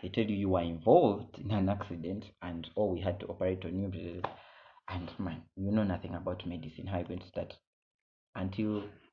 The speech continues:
before you know it, you have complications.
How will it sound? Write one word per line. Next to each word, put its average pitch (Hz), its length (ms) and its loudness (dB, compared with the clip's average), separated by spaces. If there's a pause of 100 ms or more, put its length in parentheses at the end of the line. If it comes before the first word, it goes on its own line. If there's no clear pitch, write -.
(260)
before 98 260 -2
you 98 100 2
know 95 200 4
it, 92 180 -2 (1400)
you 98 100 -2
have 104 220 4
complications. 95 760 0